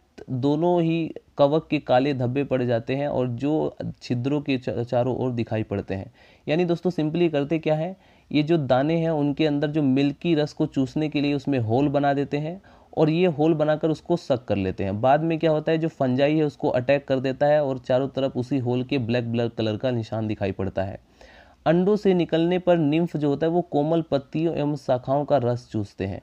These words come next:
तो ये है डैमेज के बारे में। अब prevention and control की बात करें तो धान के खेतों के आसपास उगने वाली जो घासें होती हैं उन खरपतवार को, वीड्स को हमें नष्ट, नष्ट कर देना चाहिए, डैमेज कर देना चाहिए ताकि ये सर्वाइव ना कर पाएँ। धान के खेतों में लगभग दो पॉइंट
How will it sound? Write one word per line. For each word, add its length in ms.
तो 60
ये 180
है 140
डैमेज 460
के 100
बारे 200
में। 180
अब 240
prevention 460
and 180
control 340
की 80
बात 240
करें 200
तो 100
धान 280
के 140
खेतों 280
के 100
आसपास 520
उगने 260
वाली 240
जो 140
घासें 420
होती 280
हैं 160
उन 200
खरपतवार 680
को, 340
वीड्स 280
को 100
हमें 200
नष्ट, 420
नष्ट 300
कर 120
देना 300
चाहिए, 280
डैमेज 360
कर 160
देना 200
चाहिए 260
ताकि 300
ये 220
सर्वाइव 440
ना 120
कर 160
पाएँ। 300
धान 260
के 120
खेतों 340
में 120
लगभग 260
दो 220
पॉइंट 520